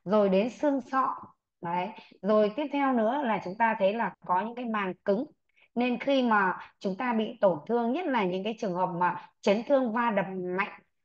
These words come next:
mà làm dẫn đến vỡ hộp sọ sẽ làm tổn thương, chấn thương vào đến cái vùng não. Và đây chúng ta thấy là gì ạ? Tất cả những cái vùng ở đây thì chúng ta thấy là, à, vùng dưới đồi thị rồi là, àm, chúng ta thấy là tiểu não,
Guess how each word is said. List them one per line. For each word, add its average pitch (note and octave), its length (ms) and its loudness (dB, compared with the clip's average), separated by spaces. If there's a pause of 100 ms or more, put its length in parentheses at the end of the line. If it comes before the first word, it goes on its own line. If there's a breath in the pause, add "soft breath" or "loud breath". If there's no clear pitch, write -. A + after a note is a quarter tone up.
mà G#3 160 4
làm G3+ 340 2
dẫn B3 220 0
đến A3+ 280 0
vỡ D4 80 4 (140)
hộp F#3+ 160 0
sọ - 340 0 (240)
sẽ A#3+ 120 -2
làm A3+ 240 0
tổn F3 300 0
thương, A3 260 -2
chấn G#3 280 0
thương A#3+ 220 -2
vào F3+ 160 -2
đến E3+ 160 -6
cái G#3+ 100 -6
vùng F#3 300 -2
não. G#3+ 240 -4 (640)
Và G#3+ 280 4
đây B3+ 240 2
chúng A3 140 -4
ta B3 200 0
thấy G#3 200 4
là A3 180 -2
gì F3+ 120 -2
ạ? - 160 -2 (300)
Tất E4+ 200 -4
cả G3+ 240 0
những F3 160 -4
cái A#3+ 100 0
vùng G#3+ 240 4
ở F3+ 60 0
đây G#3+ 180 6
thì G3 140 -4
chúng F#3 140 -4
ta A3 220 4
thấy F#3 180 0
là, G#3+ 460 -2 (200)
à, F3+ 180 6
vùng F#3 340 4
dưới F#3 240 2
đồi A#3 240 4
thị G#3 360 -2
rồi F#3 260 2
là, F3 420 -2 (340 loud breath)
àm, F3+ 180 -2 (560)
chúng F#3+ 160 -4
ta A#3+ 180 4
thấy G3 160 2
là A#3 200 2
tiểu F#3 220 2
não, A3 420 0